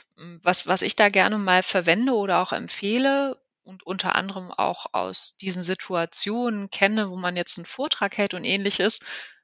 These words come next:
atmen. Also, ich finde, es ist komplett unterschätzt und, äh, dass wir, ähm, dass wir durch 'ne ruhige Atmung, 'ne Bauchatmung, also eine nicht, die nicht nur im, im Brustbereich stattfindet, sondern wirklich so 'ne tiefe Bauchatmung, wo unser Zwerchfell aktiviert wird,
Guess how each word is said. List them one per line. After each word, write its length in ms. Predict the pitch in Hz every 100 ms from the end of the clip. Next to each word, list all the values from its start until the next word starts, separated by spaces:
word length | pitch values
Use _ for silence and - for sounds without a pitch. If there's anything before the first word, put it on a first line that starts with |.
| _ -
atmen. 500 | 262 - 180 165 202 - - - -
Also, 200 | 190 190
ich 140 | -
finde, 160 | - 240
es 100 | 233
ist 180 | 190 -
komplett 520 | 233 220 - 349 -
unterschätzt 920 | - 254 247 - 214 240 - - - - - - -
und, 400 | 196 226 226 -
äh, 120 | -
dass 260 | 214 214 220
wir, 360 | 226 208 196 -
ähm, 240 | 202 196
dass 220 | 214 -
wir 80 | 214
durch 300 | 190 208 - - - _
'ne 420 | 196 196 190 190 -
ruhige 480 | 190 277 311 262 -
Atmung, 540 | - 262 - 202 208
'ne 60 | 196
Bauchatmung, 840 | 175 180 277 - - 185 196 220 226
also 200 | 185 185
eine 260 | 165 185
nicht, 160 | 202 -
die 280 | 185 175 190
nicht 200 | 196 -
nur 200 | 202 170
im, 220 | 180 180
im 120 | -
Brustbereich 480 | 175 240 - - 190
stattfindet, 400 | - 175 - 190
sondern 320 | - 180 180 190
wirklich 260 | 233 226
so 80 | 180
'ne 120 | 175
tiefe 460 | - - 247 311 269
Bauchatmung, 840 | - 175 220 - - - - 196 185
wo 60 |
unser 200 | 185 185
Zwerchfell 420 | - - 220 208
aktiviert 520 | 185 - 202 196 220 -
wird, 260 | 190 226